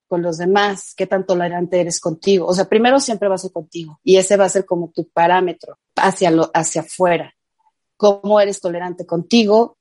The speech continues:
¿Cómo, si te resistes? ¿Si estás abierto a cosas nuevas? Obviamente también depende de, de otros factores, ¿no? De tu estado de ánimo en ese momento.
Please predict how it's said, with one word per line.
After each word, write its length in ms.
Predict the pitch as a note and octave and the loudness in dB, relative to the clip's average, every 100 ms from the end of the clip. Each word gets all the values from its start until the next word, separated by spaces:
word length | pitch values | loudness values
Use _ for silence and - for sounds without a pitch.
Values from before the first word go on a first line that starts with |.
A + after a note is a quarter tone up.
| _ | _
¿Cómo, 640 | F#3+ F#3 F#3 F3+ F3+ F3 _ | 0 2 0 0 -2 -8 _
si 100 | - | -4
te 140 | F#3 F3 | 0 0
resistes? 840 | E3 F3 - A3+ - G3 G3 G3+ _ _ _ _ _ | -2 -4 -2 -2 -2 0 0 0 _ _ _ _ _
¿Si 360 | - - G3+ F#3 | -12 -4 0 0
estás 400 | F3+ - G3 - | 0 -4 -4 -4
abierto 580 | F#3+ F#3 F#3 G3 G3 G3 | -4 0 0 -2 -6 -12
a 100 | F#3+ | -8
cosas 500 | F#3 F3+ F3+ F3 F#3 | -10 -10 -12 -10 -4
nuevas? 800 | F#3+ F#3+ F#3 F3 F#3 G3 - _ _ _ _ _ _ | -4 -2 -4 -4 -6 -8 -14 _ _ _ _ _ _
Obviamente 460 | - G3+ G3+ G3 G3 | 0 2 4 0 -2
también 340 | F#3+ F#3 F#3+ | -2 0 0
depende 520 | F#3 F#3 F#3+ F3+ F3+ F3+ | 0 -2 -2 -2 -2 -2
de, 280 | E3 D#3 - | -4 -6 -2
de 140 | F3+ | 2
otros 360 | F3+ G3 G3+ - | 2 2 -2 -2
factores, 580 | F#3+ - A#3 G3 E3+ | -4 0 2 2 -2
¿no? 240 | F#3 G3 A#3 | -4 -4 -4
De 360 | F#3 E3+ E3 D#3+ | -4 -4 -4 -2
tu 80 | F3 | -2
estado 320 | - G3+ G3 | 4 4 4
de 100 | F3+ | 2
ánimo 280 | F3 E3+ E3 | -2 -4 -8
en 60 | |
ese 180 | D#3+ D#3+ | -12 -10
momento. 920 | D#3+ D#3+ F#3 G#4 G#3+ G3+ G3 F#3 F3+ | -10 -2 0 2 0 -2 0 0 -2